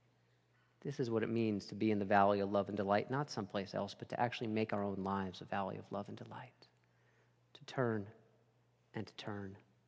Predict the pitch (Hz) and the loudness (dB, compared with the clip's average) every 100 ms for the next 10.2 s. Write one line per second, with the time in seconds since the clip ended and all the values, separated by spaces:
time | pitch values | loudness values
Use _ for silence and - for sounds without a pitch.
0 | _ _ _ _ _ _ - 120 - - | _ _ _ _ _ _ -16 -16 -14 -14
1 | 107 - _ _ _ _ _ _ _ _ | -14 -16 _ _ _ _ _ _ _ _
2 | _ _ _ _ _ - 135 127 143 135 | _ _ _ _ _ -8 -4 0 2 4
3 | 127 123 117 110 107 107 104 104 101 98 | 4 6 4 4 4 4 4 2 -2 -2
4 | - 98 104 98 101 98 92 - - _ | -4 -4 -4 0 4 4 0 -8 -18 _
5 | _ _ _ _ - - _ _ _ 120 | _ _ _ _ -20 -20 _ _ _ 4
6 | 127 123 123 - - 123 131 123 - - | 4 8 6 4 2 4 4 2 -2 -4
7 | 113 110 - - 104 - - _ _ _ | -4 -4 -8 -12 -12 -16 -20 _ _ _
8 | _ _ _ _ _ _ _ 117 113 107 | _ _ _ _ _ _ _ -2 -2 -2
9 | - - 107 98 107 - 98 98 95 - | -4 -4 -4 -6 -10 -8 -6 -6 -8 -14
10 | - - | -16 -20